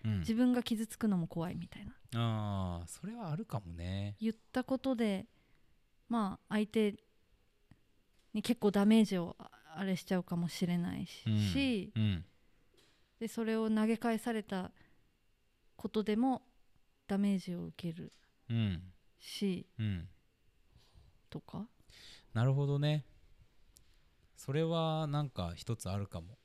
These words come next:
Speaker 1: まあ、つまりさ、
Speaker 2: うん。
Speaker 1: ちょっとこう、まあ、平和に、<laughs> 平和にという言い方はあれだけど、
Speaker 2: うんうん。
Speaker 1: 穏やかに
Speaker 2: うん。
Speaker 1: しておきたいみたいな感覚が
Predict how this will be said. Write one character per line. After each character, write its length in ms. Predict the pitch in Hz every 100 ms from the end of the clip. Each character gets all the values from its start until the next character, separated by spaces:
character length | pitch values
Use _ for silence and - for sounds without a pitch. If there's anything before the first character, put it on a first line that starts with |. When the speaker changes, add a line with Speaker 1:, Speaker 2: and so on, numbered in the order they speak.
| -
Speaker 1:
ま 160 | 139
あ、 80 | 117 - -
つ 100 | -
ま 120 | 165
り 60 | 87
さ、 320 | - 90 - -
Speaker 2:
う 60 | 220
ん。 240 | 190 180 - - - _ _ _ -
Speaker 1:
ち 100 | -
ょ 20 |
っ 20 | 123
と 120 | 98
こ 220 | - 82 - - _ _
う、 40 | 101
ま 80 |
あ、 20 | 92
平 360 | - 147 147
和 120 | 143 143
に、 200 | 143 147
<laughs> 1120 | 127 - _ - - - - - _ _ _
平 260 | 123 117 127
和 160 | 135
に 140 | 139 147
と 100 | 101
い 20 |
う 20 |
言 40 |
い 20 | 87
方 200 | 92 87
は 60 |
あ 20 | 85
れ 60 |
だ 80 | 85
け 120 | -
ど、 180 | 101 98
Speaker 2:
う 60 | 226
ん 20 |
う 20 |
ん。 500 | 214 208 202 196 185 - - _ -
Speaker 1:
穏 220 | 117 143
や 160 | 180 147
か 140 | 107
に 320 | 87 82 80 117 - - -
Speaker 2:
う 40 |
ん。 760 | 208 202 190 190 185 180 190 190 _ - _ _ _ -
Speaker 1:
し 180 | - -
て 120 | 107
お 80 | 101
き 100 | -
た 160 | 113 101
い 60 |
み 80 | 85
た 100 | 92
い 40 |
な 80 | 92
感 220 | - 101
覚 280 | 85 87 90
が 220 | 82 87